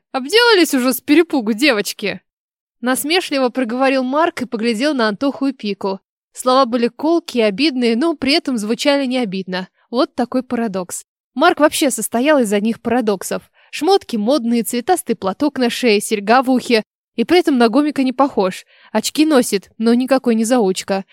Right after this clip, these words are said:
Над учебниками не сидит, а получает всегда пятерки. Перед учителями не заискивает, не лебезит, даже грубит иногда, а они все равно его обожают. Марк – столичная штучка. В Ясном оказался, потому что его мать, она какой-то крутой специалист, не то химик, не то биолог,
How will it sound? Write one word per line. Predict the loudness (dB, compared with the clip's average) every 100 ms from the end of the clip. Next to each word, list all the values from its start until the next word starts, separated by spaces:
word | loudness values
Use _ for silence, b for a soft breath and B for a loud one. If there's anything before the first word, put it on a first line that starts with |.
| B B
Над | -2
учебниками | 0 2 2 2 -2 -2
не | -2 -2
сидит, | -4 -4 -2
а | -2
получает | -2 -2 0 0 0
всегда | -4 -2 -2
пятерки. | -2 0 0 0 -4 -6 _ _ _
Перед | -2 0
учителями | -2 -2 0 0 0
не | -2
заискивает, | 0 2 2 0 -2 0 2 0
не | -2
лебезит, | -2 -2 -2 -2 -2 B B
даже | -2 0 2
грубит | 2 0 -2
иногда, | -2 -2 2 2 0 b _
а | -2
они | 0 -2
все | 0
равно | 0 2 0
его | 2 2
обожают. | 2 2 2 0 -2 _ _
Марк – | 2 4 4 0
столичная | 0 2 0 0 -2
штучка. | -2 -2 -4 -4 -8 -8 _ _ _
В |
Ясном | 0 2 4 2 0
оказался, | 2 2 4 4 2 -4
потому | 0 2 2
что | 0 -2
его | 0 0 0
мать, | 0 0 0
она | 0 2 0
какой-то | -2 0 0 2 0
крутой | 0 0 0
специалист, | 0 -2 0 2 2 0
не | -2
то | -2
химик, | -2 -2 -2 -2
не | -2
то | 0
биолог, | 2 4 4 2